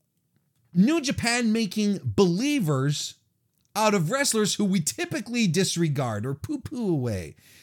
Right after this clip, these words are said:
they, who got their time in the sun this year. I thought Juice Robinson had an extremely solid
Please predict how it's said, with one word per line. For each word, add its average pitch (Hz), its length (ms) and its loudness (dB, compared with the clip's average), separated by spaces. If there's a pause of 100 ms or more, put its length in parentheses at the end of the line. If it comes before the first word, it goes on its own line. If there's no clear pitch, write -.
they, 233 140 0
who 226 180 4
got 277 220 2
their 277 120 0
time 302 380 -2
in 254 120 0
the 196 80 0
sun 135 360 0
this - 280 -8
year. 87 280 -14 (460)
I 220 120 0
thought 254 220 4
Juice 269 360 4
Robinson 269 800 -2 (200)
had 240 160 -2
an 247 100 -2
extremely 262 1040 -2 (200)
solid 208 960 -2